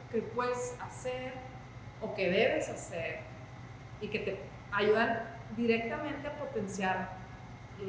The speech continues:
la venta y es medible, como dices tú.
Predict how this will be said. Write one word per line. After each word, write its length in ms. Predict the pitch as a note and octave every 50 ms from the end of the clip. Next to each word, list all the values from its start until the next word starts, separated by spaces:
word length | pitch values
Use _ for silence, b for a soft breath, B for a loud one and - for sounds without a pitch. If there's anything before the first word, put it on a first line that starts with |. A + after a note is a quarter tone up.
| F#3+ - G3 F#3+
la 160 | F3 E3+ F#3+
venta 360 | A3 C#4 D#4 D#4 - A3+ G3
y 180 | G3 A3 G#3 G3
es 280 | F#3+ F#3+ F#3+ F#3+ - - A#3+
medible, 580 | A3+ G#3+ G3+ F#3+ G#3 B3 C#4 - B3+ A3+ F3
como 180 | - F#3+ F#3+ F#3
dices 300 | F#3 F#3 F3+ - - - -
tú. 100 | -